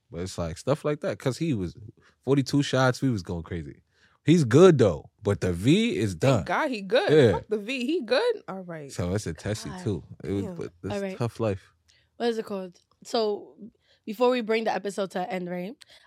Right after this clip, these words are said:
Speaker 3: I think what, we gotta give them some clubbing do's and don'ts.
Speaker 1: Clubbing do's and don'ts?
Speaker 3: Yeah. Like, what to,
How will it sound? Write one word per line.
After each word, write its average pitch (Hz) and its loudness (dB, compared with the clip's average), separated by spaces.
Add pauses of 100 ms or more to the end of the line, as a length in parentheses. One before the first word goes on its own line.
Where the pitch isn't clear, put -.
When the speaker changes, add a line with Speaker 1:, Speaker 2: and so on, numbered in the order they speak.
(100)
Speaker 3:
I 202 4
think 240 -4 (140)
what, 226 0 (160)
we 220 -6
gotta 247 4
give 214 -2
them 196 -2
some 185 -6
clubbing 202 -2
do's 202 -6
and 185 -8
don'ts. 170 -14 (100)
Speaker 1:
Clubbing 92 -4
do's 92 -2
and 92 -4
don'ts? 95 -6
Speaker 3:
Yeah. 190 -2 (400)
Like, 190 0
what 226 -2
to, 214 0